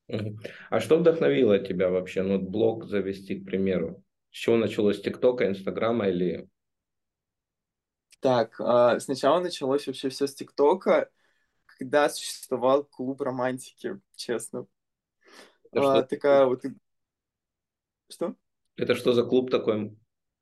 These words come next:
Speaker 2: А, клуб романтики — это такая игра на мобильные телефоны и так далее,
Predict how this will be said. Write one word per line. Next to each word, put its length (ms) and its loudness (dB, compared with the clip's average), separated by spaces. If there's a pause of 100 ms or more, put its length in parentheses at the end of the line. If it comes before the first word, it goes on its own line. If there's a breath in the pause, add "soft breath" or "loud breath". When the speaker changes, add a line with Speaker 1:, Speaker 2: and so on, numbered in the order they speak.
(720)
Speaker 2:
А, 140 4
клуб 340 -2
романтики — 560 -2
это 160 -10
такая 460 2
игра 420 0
на 380 -2
мобильные 380 -8
телефоны 440 -6
и 40 -6
так 160 -4
далее, 520 2